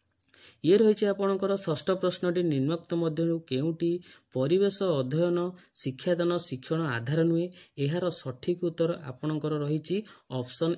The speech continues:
ଏ, ପ୍ରତ୍ୟେକ ପିଲା ନିଜର ପାଠ୍ୟକ୍ରମ ତିଆରି କରନ୍ତି। ଇଏ ରହିଛି ଆପଣଙ୍କର ଷଷ୍ଠ ପ୍ରଶ୍ନ। ସପ୍ତମ ପ୍ରଶ୍ନଟି ରହିଛି ଆପଣଙ୍କର, ଦେଖନ୍ତୁ, ପିଲାମାନଙ୍କ ମଧ୍ୟରେ ବ୍ୟକ୍ତିଗତ ସାମାଜିକ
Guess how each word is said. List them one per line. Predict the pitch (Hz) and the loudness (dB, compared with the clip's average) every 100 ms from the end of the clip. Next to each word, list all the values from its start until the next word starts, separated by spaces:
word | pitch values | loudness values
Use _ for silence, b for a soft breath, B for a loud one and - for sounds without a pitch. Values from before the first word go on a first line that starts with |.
| - | 0
ଏ, | 190 123 - b - | 0 0 -6 b -8
ପ୍ରତ୍ୟେକ | 135 135 - 190 196 | -4 -4 -2 -4 -2
ପିଲା | 190 165 165 175 190 B B | -2 0 0 0 -4 B B
ନିଜର | 139 143 156 | -2 2 0
ପାଠ୍ୟକ୍ରମ | 156 127 120 - 170 151 143 160 254 - _ - | 0 -6 -6 -2 -2 0 -2 -2 -4 -10 _ -4
ତିଆରି | 160 165 139 | 4 4 4
କରନ୍ତି। | 117 110 104 110 107 B B B B B B B B B B _ | -2 -6 -10 -12 -18 B B B B B B B B B B _
ଇଏ | 143 170 | 0 2
ରହିଛି | 180 170 | 2 2
ଆପଣଙ୍କର | 165 165 160 160 | 0 2 0 0
ଷଷ୍ଠ | 156 131 - | -2 -4 -2
ପ୍ରଶ୍ନ। | 156 165 160 185 196 | -2 0 -2 -2 -4
ସପ୍ତମ | - 165 - 214 | -4 -6 -2 0
ପ୍ରଶ୍ନଟି | 208 196 - 196 | 0 0 0 0
ରହିଛି | 196 196 196 202 | 2 2 2 2
ଆପଣଙ୍କର, | 180 185 180 180 | 0 0 0 2
ଦେଖନ୍ତୁ, | 175 175 185 180 | 2 0 0 0
ପିଲାମାନଙ୍କ | 180 139 147 175 180 180 180 | -2 -2 0 0 0 -2 -2
ମଧ୍ୟରେ | 175 165 170 175 | -2 -2 0 0
ବ୍ୟକ୍ତିଗତ | 151 135 - 175 170 165 175 | 0 -2 -2 -2 0 0 -2
ସାମାଜିକ | 160 127 143 143 151 | -2 -4 -4 -6 -2